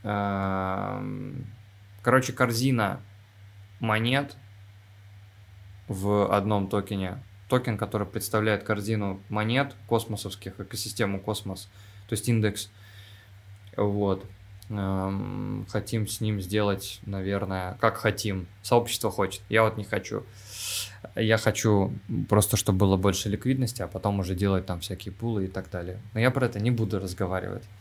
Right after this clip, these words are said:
потому что не хочу, я устал. А, про Гитопию.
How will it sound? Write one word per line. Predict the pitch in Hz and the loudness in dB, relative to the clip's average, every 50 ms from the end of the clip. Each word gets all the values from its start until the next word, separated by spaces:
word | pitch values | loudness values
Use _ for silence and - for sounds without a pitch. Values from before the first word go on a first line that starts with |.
| - - - - - - - - - | -20 -20 -20 -18 -18 -20 -20 -20 -14
потому | - - - 92 92 101 | -14 -12 -10 -8 -8 -8
что | 101 - - - 95 92 92 92 92 - - 101 - 107 | -8 -8 -6 -4 -4 -4 -4 -4 -6 -8 -10 -12 -12 -10
не | 104 98 | -10 -8
хочу, | - 107 98 - - 95 98 101 104 - - - | -6 -8 -8 -8 -8 -10 -10 -10 -12 -16 -12 -8
я | 104 92 87 | -6 -6 -6
устал. | 87 - - - - - - - - - - - - - - - - - - - - - - - - - - - - - | -6 -8 -10 -8 -8 -8 -8 -10 -16 -20 -20 -20 -20 -20 -20 -20 -20 -20 -20 -20 -20 -20 -20 -20 -20 -20 -20 -20 -16 -8
А, | - 113 117 117 113 113 113 - - - - - - - - - - - - | -4 0 2 2 4 4 2 0 -2 -6 -18 -20 -20 -20 -20 -20 -12 -2 4
про | 135 156 | 4 4
Гитопию. | 156 160 165 - 151 127 107 - 107 95 92 92 90 | 6 4 4 6 6 6 6 6 2 0 0 -2 -4